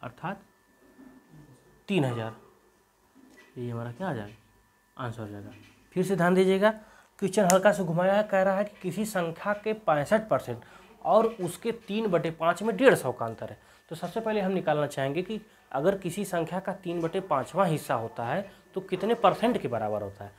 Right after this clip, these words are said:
तो हमने आपको संख्या को percentage में convert करना बताया। क्या करते हैं संख्या को प-, convert करने के लिए? उसमें हम सौ से multiply करते हैं,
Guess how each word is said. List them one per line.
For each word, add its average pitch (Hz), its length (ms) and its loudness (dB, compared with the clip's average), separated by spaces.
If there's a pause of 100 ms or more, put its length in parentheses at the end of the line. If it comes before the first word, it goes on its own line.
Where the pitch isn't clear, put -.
(260)
तो 147 60 -4
हमने 180 180 0
आपको 180 220 0
संख्या 170 380 -2
को 202 140 -2
percentage 165 460 0
में 185 140 0
convert 147 260 -2
करना 147 180 -6
बताया। 139 260 -4
क्या 139 160 -6
करते 151 280 -6
हैं 175 80 -2
संख्या 170 300 -6
को 175 120 -6
प-, 151 480 -2
convert 170 240 -2
करने 190 220 -4
के 202 120 -6
लिए? 247 220 -4 (840)
उसमें 202 260 -2
हम 208 240 2 (240)
सौ 196 220 2
से 196 120 0
multiply 135 480 0
करते 123 280 -8
हैं, 120 160 -14